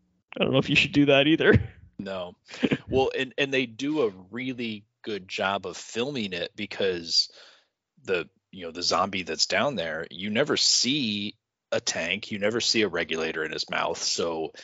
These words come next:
Speaker 1: Oh.
Speaker 2: either, I, I would assume he's just taking breaths of air off camera and then they film these scenes, but they're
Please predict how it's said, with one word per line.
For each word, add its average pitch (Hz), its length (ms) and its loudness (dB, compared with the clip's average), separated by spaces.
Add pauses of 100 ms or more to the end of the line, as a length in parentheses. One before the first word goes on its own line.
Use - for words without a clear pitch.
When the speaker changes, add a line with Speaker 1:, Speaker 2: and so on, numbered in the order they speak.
(340)
Speaker 1:
Oh. 95 60 -12
Speaker 2:
either, 98 480 0 (640)
I, 101 140 6
I 95 120 6
would 107 140 2
assume 156 400 0
he's 107 220 -4
just - 260 -4
taking 101 460 -2 (260)
breaths 98 360 2
of 90 120 -4
air 101 300 2
off 82 240 0
camera 104 480 0
and 90 260 -4
then 82 240 -6
they 90 160 -2
film 92 360 -6
these 80 180 -4
scenes, 139 400 -2
but - 160 -12 (160)
they're 120 220 0